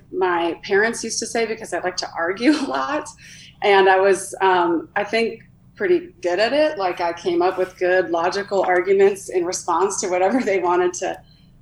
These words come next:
suggest, that they were like, "Okay, future lawyer," you know? Um, so that was kind of interesting to me because, and I think that fits in later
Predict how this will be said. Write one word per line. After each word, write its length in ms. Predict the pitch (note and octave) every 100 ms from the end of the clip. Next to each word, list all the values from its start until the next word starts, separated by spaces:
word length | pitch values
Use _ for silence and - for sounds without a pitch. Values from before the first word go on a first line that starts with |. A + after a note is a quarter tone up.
| - - -
suggest, 920 | - G3+ F3 E3+ E3 A#3+ C#4 - -
that 200 | F#3 F3+
they 80 | F#3+
were 140 | F#3 F3+
like, 300 | F3 E3+ G3
"Okay, 360 | G#3 B3 A#3
future 480 | - G3 - F#3+ F#3
lawyer," 560 | F3+ F3 F#3+ F#3+ A3+ G#3
you 120 | F#3
know? 240 | E3+ G3 - - - -
Um, 520 | F#3+ F#3 E3+ E3 - - - - - - -
so 480 | A#3+ G#3+ G3+ G3 -
that 180 | G3 F#3+
was 380 | B3 - - -
kind 240 | - A3+ A3
of 200 | A3 - - - G#3
interesting 420 | G#3 C4 C#4 C4+
to 120 | C#4+
me 240 | C4+ C#4 B3+
because, 520 | A#3 G3 F#3 F3+ -
and 80 | G3+
I 80 | G3
think 200 | A#3+ A3+
that 180 | - -
fits 280 | G#3+ - -
in 360 | G3+ F#3+ F#3 D#3+
later 680 | E3 F3+ F#3 G3+ G#3 G#3